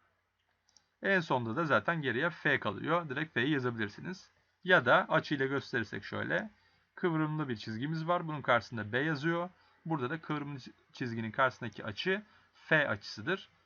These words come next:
Yine buraya da F yazıyorsunuz. Yani A ile D, C ile E,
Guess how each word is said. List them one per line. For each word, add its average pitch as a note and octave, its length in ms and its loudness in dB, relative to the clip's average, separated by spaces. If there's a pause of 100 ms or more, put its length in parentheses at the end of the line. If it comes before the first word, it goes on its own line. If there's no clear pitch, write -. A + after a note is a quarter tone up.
(220)
Yine C3+ 260 -8
buraya A#2 260 -2
da E3 180 2
F - 180 -4
yazıyorsunuz. A#2 760 -4 (920)
Yani B2 240 4
A D3 300 10
ile G#2+ 260 0
D, A#2+ 340 4 (400)
C D3 260 2
ile G2+ 220 -2
E, D#3 380 6